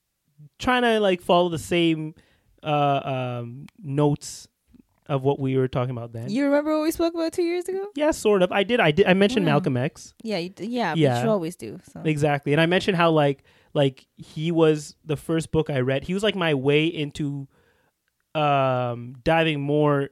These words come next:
Speaker 1: deeper into my black identity.
Speaker 2: Yeah, 'cause after
Speaker 1: Right?
Speaker 2: that, you read that other one that had, like, Old English. Um,
Speaker 1: Oh, um, W E B, W E B Du Bois.
Speaker 2: Yes,
Speaker 1: Yeah,
Speaker 2: you were
Speaker 1: um,
Speaker 2: obsessed
Speaker 1: I
Speaker 2: with
Speaker 1: think,
Speaker 2: that
Speaker 1: is the
Speaker 2: book.
Speaker 1: book still here?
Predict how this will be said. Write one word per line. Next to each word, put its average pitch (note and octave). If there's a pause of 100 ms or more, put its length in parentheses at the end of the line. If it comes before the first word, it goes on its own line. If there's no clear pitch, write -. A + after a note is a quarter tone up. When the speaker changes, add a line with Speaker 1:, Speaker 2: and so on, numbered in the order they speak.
(140)
Speaker 1:
deeper C#3+
into D3
my B2+
black B2
identity. A#2+ (460)
Speaker 2:
Yeah, A3+
'cause G#3+
after G#3+
Speaker 1:
Right? A3
Speaker 2:
that, A3
you F#3+
read G3+
that F#3+
other F#3+
one E3
that D#3+
had, E3
like, D#3+
Old E3
English. D#3+
Um, D#3 (580)
Speaker 1:
Oh, E3
um, C3
W D#3
E D3+
B, D3
W D#3+
E D#3
B C#3+
Du C3
Bois. A#2+
Speaker 2:
Yes, F#3+
Speaker 1:
Yeah, C#3
Speaker 2:
you G3+
were A3+
Speaker 1:
um, F3+
Speaker 2:
obsessed F#3+
Speaker 1:
I -
Speaker 2:
with D#3
Speaker 1:
think, C4+
Speaker 2:
that -
Speaker 1:
is F#3+
the F4+
Speaker 2:
book. D#3
Speaker 1:
book E3
still D#3
here? D3